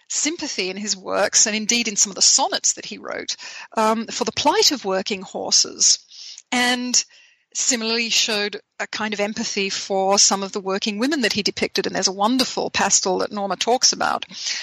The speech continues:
Washerwomen and Horses, that's, uh, in a museum in Lausanne. And this is quite late. It's a ni-, a pastel from round about nineteen oh four, where he's really bringing the, the women and the animals together,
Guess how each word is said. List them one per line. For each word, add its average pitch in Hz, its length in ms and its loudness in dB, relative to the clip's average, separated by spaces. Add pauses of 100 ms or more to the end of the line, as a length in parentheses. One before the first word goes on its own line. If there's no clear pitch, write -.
Washerwomen 202 680 0
and 190 80 -8
Horses, 190 600 0
that's, - 300 0
uh, - 300 -2
in 202 100 -4
a 202 40 2
museum 196 400 2
in 196 80 -4
Lausanne. 202 600 2 (460)
And 214 160 -2
this 208 80 4
is - 80 2
quite - 260 -2
late. 208 380 2
It's - 140 -4
a 202 40 -8
ni-, 196 220 -4
a - 40 -16
pastel 190 360 -2
from 196 400 -14
round 196 200 -2
about 196 180 0
nineteen 196 340 -2
oh 185 120 -4
four, 294 500 0
where 277 160 2
he's 277 260 4
really 302 420 2 (220)
bringing 320 380 -4
the, 254 100 -4 (100)
the 226 80 0
women 269 360 6
and 226 100 2
the 202 80 2
animals 226 520 4
together, 226 640 0